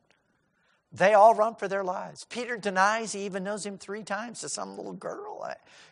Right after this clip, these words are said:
this is, they go through it. They watch the crucifixion. Jesus could have spared them all that. He doesn't. Because when the moment comes that they stand before the Sanhedrin and say,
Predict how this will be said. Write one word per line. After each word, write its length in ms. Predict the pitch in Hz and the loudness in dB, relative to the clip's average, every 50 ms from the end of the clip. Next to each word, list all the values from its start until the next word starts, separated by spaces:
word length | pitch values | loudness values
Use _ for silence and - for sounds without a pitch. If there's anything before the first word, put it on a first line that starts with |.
| _ - - 190 | _ -18 -16 -12
this 240 | 196 175 233 214 - | -10 -8 -8 -8 -6
is, 280 | 262 262 226 185 - - _ _ _ _ _ _ _ _ _ _ _ | -6 -6 -6 -8 -10 -12 _ _ _ _ _ _ _ _ _ _ _
they 260 | - 120 123 165 226 | -8 -4 -2 -2 -2
go 220 | 233 220 226 226 220 | -2 -2 -2 -4 -4
through 320 | 220 - - 214 240 254 | -4 -10 -12 -12 -10 -10
it. 140 | 220 - - | -10 -8 -6
They 220 | 139 139 165 190 | -6 -6 -6 -6
watch 520 | 202 175 147 135 147 180 208 208 - - - | -8 -10 -8 -8 -6 -6 -6 -10 -12 -18 -20
the 80 | - | -20
crucifixion. 720 | 180 - 202 202 185 - 208 170 208 214 196 - - 165 139 | -18 -14 -14 -14 -14 -14 -14 -14 -14 -14 -14 -14 -14 -14 -12
Jesus 340 | 131 170 214 233 302 302 - | -10 -10 -10 -12 -14 -16 -18
could 160 | - - 311 | -18 -18 -18
have 80 | 247 | -16
spared 280 | - - - 135 123 117 | -14 -12 -8 -8 -8 -8
them 80 | 110 107 | -8 -10
all 160 | 104 101 92 | -10 -8 -8
that. 240 | 98 95 101 117 - | -6 -6 -8 -8 -10
He 160 | - 120 117 | -12 -16 -10
doesn't. 400 | 101 90 117 120 - - - - _ _ _ _ _ _ _ _ _ _ _ _ _ _ _ _ _ _ _ _ _ _ _ _ _ _ _ _ - _ _ _ _ _ _ | -6 -4 -4 -4 -6 -8 -16 -20 _ _ _ _ _ _ _ _ _ _ _ _ _ _ _ _ _ _ _ _ _ _ _ _ _ _ _ _ -20 _ _ _ _ _ _
Because 500 | _ - - 190 190 113 120 151 143 - | _ -4 -2 0 0 0 0 -4 -10 -12
when 80 | 117 104 | -12 -12
the 80 | 107 | -10
moment 280 | 110 120 113 101 98 85 | -8 -8 -8 -10 -12 -16
comes 420 | - - 95 92 98 - - - | -14 -12 -12 -14 -14 -18 -20 -20
that 100 | - - | -20 -18
they 100 | - 110 | -16 -16
stand 320 | 98 - - 123 113 113 104 | -14 -12 -12 -10 -10 -10 -12
before 240 | 104 - - 117 | -14 -14 -14 -16
the 100 | 104 101 | -16 -16
Sanhedrin 720 | - - - 117 104 98 92 - 123 147 - - 98 92 | -16 -14 -12 -12 -12 -12 -14 -16 -16 -16 -16 -18 -18 -18
and 160 | 92 95 98 - | -20 -18 -16 -16
say, 420 | - - 110 98 95 95 95 - | -14 -12 -12 -12 -12 -14 -16 -18